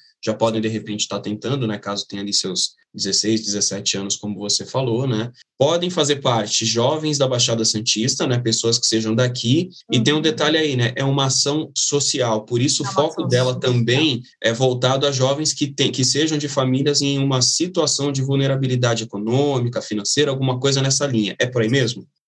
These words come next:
Speaker 2: É isso mesmo. É exatamente isso. A gente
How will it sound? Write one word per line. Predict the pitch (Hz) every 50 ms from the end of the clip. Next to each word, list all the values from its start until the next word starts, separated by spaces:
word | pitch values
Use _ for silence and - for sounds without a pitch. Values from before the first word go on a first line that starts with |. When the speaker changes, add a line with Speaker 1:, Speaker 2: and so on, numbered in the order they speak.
| _ 180
Speaker 2:
É | 175 175
isso | 180 185 196 196 - - 302
mesmo. | 311 277 196 165 170 - - -
É | 190 190
exatamente | 185 180 190 175 175 202 214 208 208 214 220 - - 262 240
isso. | 185 175 175 175 - _ _ _ _ 202
A | 202 202
gente | 196 214 214 220 220 - 262 226